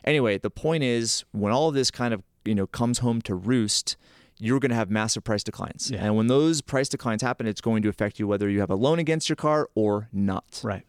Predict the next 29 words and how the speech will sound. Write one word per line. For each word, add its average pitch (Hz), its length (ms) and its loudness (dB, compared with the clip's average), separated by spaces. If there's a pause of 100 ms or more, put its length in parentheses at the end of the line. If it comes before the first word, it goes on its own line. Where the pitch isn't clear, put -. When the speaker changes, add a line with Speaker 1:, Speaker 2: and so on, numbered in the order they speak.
(140)
Speaker 1:
All 101 80 0
right, 98 220 0
cool. 98 260 2 (840)
Just - 140 -4
making 131 320 2
sure 117 240 0
that 98 200 0 (420)
we 107 100 -6
covered 98 360 -4
that, 92 180 0
Speaker 2:
Where 98 100 -4
Speaker 1:
that 98 60 2
Speaker 2:
it's - 100 0
Speaker 1:
point. 120 320 0 (100)
Speaker 2:
clear. 107 120 -6
Yep. 110 140 -2 (260)
Speaker 1:
All 151 80 6
right, 135 160 2
so 165 340 4
is 208 300 2
there, 127 460 4 (180)
is 165 240 2
there 151 220 4
a 120 100 0
way 107 560 0 (220)
to 107 680 2 (160)
make 113 380 0
money 104 420 -2 (120)
on 95 560 -4